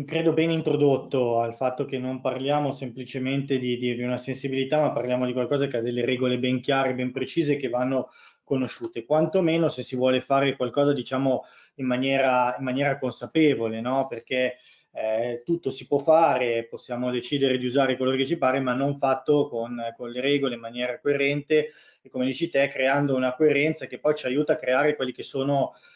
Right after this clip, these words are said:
eh, degli scenari. Ricordo che un anno fa circa, quando avevamo parlato,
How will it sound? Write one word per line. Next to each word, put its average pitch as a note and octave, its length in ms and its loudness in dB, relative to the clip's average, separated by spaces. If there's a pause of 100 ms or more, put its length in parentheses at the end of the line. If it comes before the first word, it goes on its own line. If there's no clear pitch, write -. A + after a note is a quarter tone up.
(140)
eh, A2+ 140 -2
degli C3 220 -4
scenari. B2 600 -6
Ricordo C#3+ 400 2
che C#3+ 120 -2
un C3 120 0
anno C#3 260 2
fa D3 180 2
circa, C#3+ 380 0
quando C3 180 -2
avevamo C3 220 2
parlato, C#3 720 2